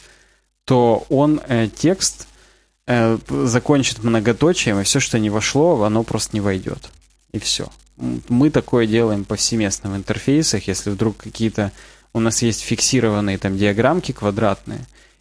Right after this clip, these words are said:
и там большой текст, мы просто его заворачиваем в эллипсис и делаем, чтобы при наведении был тултип с полным, э, текстом, потому что там может быть там строчка из трёх слов,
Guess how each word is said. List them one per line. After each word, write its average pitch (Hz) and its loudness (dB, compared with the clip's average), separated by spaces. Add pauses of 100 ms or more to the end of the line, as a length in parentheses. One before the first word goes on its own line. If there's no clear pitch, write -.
и 110 0
там 123 2
большой 117 0
текст, - -2
мы 117 0
просто 117 0
его 107 2
заворачиваем 107 2
в 101 0
эллипсис 156 0
и 117 -2
делаем, 117 2
чтобы - -8
при 107 -2
наведении 107 2
был 107 0
тултип 117 0
с - -2
полным, 107 -2
э, 95 -4
текстом, - -8
потому 104 -8
что - -4
там 98 -4
может 95 -6
быть 101 -8 (560)
там 101 -4
строчка - 0
из 98 -2
трёх 113 0
слов, 127 0